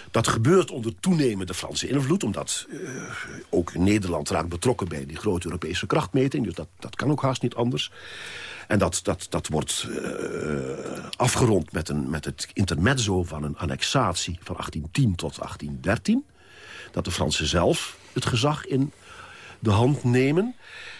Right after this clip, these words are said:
Ehm, en dan is de vraag van, wat doen we dan in, in achttien dertien? En volgens mij is, is, is, kun je dus in achttien dertien, achttien dertien, tweeduizend dertien, kun je twee dingen vieren. Namelijk een herkrijging van de soevereiniteit.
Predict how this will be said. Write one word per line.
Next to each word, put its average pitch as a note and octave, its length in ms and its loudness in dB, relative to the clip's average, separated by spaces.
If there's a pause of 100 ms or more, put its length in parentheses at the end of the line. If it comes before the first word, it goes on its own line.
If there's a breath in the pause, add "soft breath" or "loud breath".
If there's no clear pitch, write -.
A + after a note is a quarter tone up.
(480 loud breath)
Ehm, G2 960 4 (920)
en C3 140 4
dan D#3 140 4
is A2 120 0
de F#2 80 -6
vraag A2 320 -2
van, C3+ 160 2
wat C3 160 0
doen D3+ 100 2
we A#2+ 60 4
dan E2+ 160 0
in, D#2+ 240 -4
in F2+ 200 -2
achttien D#2+ 300 -4
dertien? D3 320 2
En C3 80 2
volgens A2+ 280 0
mij D3+ 260 4
is, D3 280 0
is, A#2 220 -2
is, - 220 -4 (140)
kun A#2+ 140 4
je F#2 100 4
dus E2+ 220 0
in F2+ 100 -2
achttien D#2 260 -6
dertien, F#2 360 -2 (180)
achttien - 260 -2
dertien, E2+ 280 2
tweeduizend E2 500 2
dertien, G2+ 400 2 (500 loud breath)
kun F2+ 140 2
je E2+ 80 4
twee A#2+ 280 4
dingen C#3+ 240 4
vieren. F3 360 2
Namelijk F#2 340 0
een E2+ 80 -4
herkrijging F2+ 800 0
van E2 120 -4
de F2 60 -4
soevereiniteit. F#2+ 1000 0